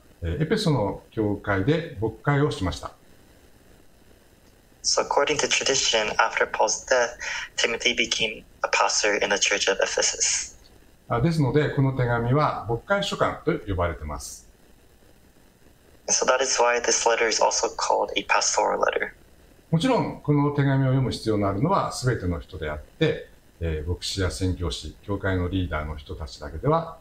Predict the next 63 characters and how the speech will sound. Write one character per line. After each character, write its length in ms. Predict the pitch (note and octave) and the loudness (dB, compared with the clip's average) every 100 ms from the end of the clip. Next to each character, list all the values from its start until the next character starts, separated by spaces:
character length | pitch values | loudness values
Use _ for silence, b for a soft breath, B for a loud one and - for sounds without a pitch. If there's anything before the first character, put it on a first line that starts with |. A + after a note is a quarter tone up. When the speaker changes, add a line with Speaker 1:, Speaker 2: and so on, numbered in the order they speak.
| - | -16
Speaker 1:
あ 60 | D#3 | -12
り 60 | |
ま 120 | D3+ | -12
せ 120 | - D#3 | -10 -10
ん。 80 | - - - - - _ _ - _ - - - - - - - - _ _ | -12 -20 -20 -20 -20 _ _ -20 _ -20 -20 -20 -20 -20 -20 -20 -20 _ _
Speaker 2:
But 80 | - | 0
of 160 | A#2 - | 0 2
course, 260 | - B2+ | 2 2
this 220 | B2 - B2 | 2 2 2
letter 160 | A2+ A2+ | 2 2
is 160 | - - | 0 2
for 180 | A2+ | 2
everyone, 460 | A#2 A#2 G2+ F#2+ F#2 | 2 2 2 2 2
not 160 | G2+ G#2 | 0 2
just 260 | - - | 0 0
pastors, 520 | - - - G3+ - | 0 0 0 0 0
missionaries, 600 | G3 - G2 F#3 F#3 - - | -2 -4 -4 -6 -2 -2 -2
or 80 | |
church 320 | - - - - | -2 0 0 -2
leaders. 500 | - - - - - - - - - | -2 -2 -2 -2 -6 -20 -20 -20 -4
Speaker 1:
ま 60 | C#3+ | 0
あ、 40 | |
そ 100 | D3+ | 2
の 80 | D3 | 2
こ 80 | C3+ | 2
と 80 | F2 | 0
を 80 | |
ね、 120 | F2+ G#2 | 0 -2
頭 260 | - G2 F2 | -2 0 0
に 100 | D#2+ | -2
入 80 | D2+ | -4
れ 40 | |
て 60 | D2 | -6
も 120 | D2+ | -6
ら 100 | D2 | -8
っ 40 | |
て、 320 | - - D#3 - | -4 -2 -2 -4
一 60 | |
緒 140 | - G2 | -6 -4
に 80 | F#2 | -2
こ 140 | F2 | -4
の 80 | E2 | -8
手 100 | - | -6
紙 260 | E2 E2+ A2 | -4 0 0
を 100 | B2 | 0
読 120 | F#2 | -2
ん 40 | D2 | -6
で 60 | |
い 60 | C#2+ | -8
き 80 | C#2 | -10
ま 100 | - | -8
し 100 | - | -6
ょ 160 | - - - _ _ _ _ _ _ _ _ - - _ - - - - | -8 -12 -20 _ _ _ _ _ _ _ _ -20 -20 _ -20 -20 -20 -8
う。 20 | - | -2
Speaker 2:
So 100 | - - - - - | -2 -4 -10 -8 0
please 220 | D#3+ D3+ | 0 2
keep 200 | - A2+ | 0 2
that 180 | A2+ A2 | 2 2
in 80 | G#2 | 2
mind 220 | G#2 G2+ | 2 2
as 120 | F#2+ | 2
we 80 | G2 | 0
read 260 | F#2 F#2 | -2 -4